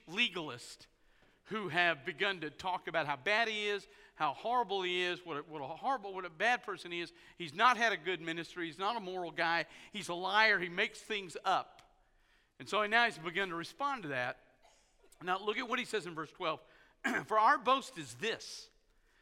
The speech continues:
the testimony of our conscience, that we behaved in the world with simplicity and godly sincerity, not by earthly wisdom, but by the grace of God, and supremely so, so towards you." Now, we're gonna look at the next few verses next Sunday morning.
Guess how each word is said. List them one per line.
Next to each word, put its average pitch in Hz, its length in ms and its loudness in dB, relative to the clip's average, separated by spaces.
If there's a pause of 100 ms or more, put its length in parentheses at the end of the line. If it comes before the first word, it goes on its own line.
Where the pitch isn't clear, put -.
(200)
the 165 100 -2
testimony 254 800 0
of 180 100 0
our 196 340 4
conscience, - 880 -8 (580)
that 147 100 -2
we 190 140 -4
behaved 220 380 2
in 202 80 -4
the 202 40 -8
world 214 200 0
with 190 120 -6
simplicity 240 640 -6
and 143 160 -6
godly 220 400 0
sincerity, 151 640 -8 (300)
not 190 240 0
by 190 140 4
earthly 220 340 -6
wisdom, 156 400 -6
but 165 120 -6
by 160 140 0
the 139 80 -6
grace 196 320 -6
of 185 140 -20
God, 123 320 -4 (320)
and 156 100 -12
supremely 208 500 -8
so, 175 360 -4 (260)
so 170 260 -6
towards 143 380 -10
you." 185 200 -6 (380)
Now, 143 100 -6
we're 170 100 -6
gonna 233 140 -2
look 247 220 -4
at 156 80 -10
the 185 100 -2
next 185 280 -4
few 208 180 -10
verses 165 420 -6
next 185 460 -2
Sunday 202 240 -6
morning. 175 420 -4